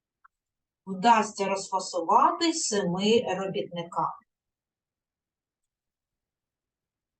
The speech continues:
Ви бачите, задачі дуже схожі за умовою, тому треба тільки уважно спостерігати за тим, як, про які, е,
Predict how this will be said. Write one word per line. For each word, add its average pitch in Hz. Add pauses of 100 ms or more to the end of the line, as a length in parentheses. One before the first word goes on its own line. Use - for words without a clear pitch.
(240)
Ви 220
бачите, 247
задачі 247
дуже 311
схожі 269
за 254
умовою, 208 (400)
тому 233
треба 220
тільки 208
уважно 202
спостерігати 214 (300)
за 190
тим, 285 (100)
як, 202 (220)
про 226
які, 226
е, 175